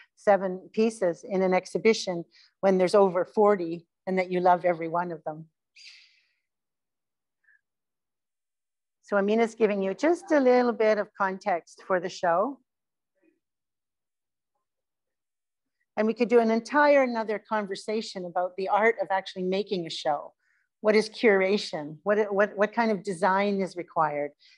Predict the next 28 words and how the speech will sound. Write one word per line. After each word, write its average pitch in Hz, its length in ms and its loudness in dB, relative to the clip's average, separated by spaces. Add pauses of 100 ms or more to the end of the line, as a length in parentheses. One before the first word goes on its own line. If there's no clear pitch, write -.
(400)
How 233 120 2
many 240 360 2
arguments 208 520 0
do 202 80 -10
you 185 60 -4
have 196 280 0
over 175 220 -4
wall 180 260 0
colors? 151 540 -8 (480)
<laughs> - 380 -8
But 240 120 0
that's 330 220 -2
a 262 60 0
different 214 400 0
tour. 151 400 -4 (500)
We're 233 60 0
gonna 285 240 4
move 247 340 4
to 226 100 0
this 233 300 -2
work 214 280 -2
here. 220 380 0 (320)
We're 247 100 -6
gonna 240 140 0
start 233 440 2
with 214 160 -2
a 202 60 -2
map 202 380 0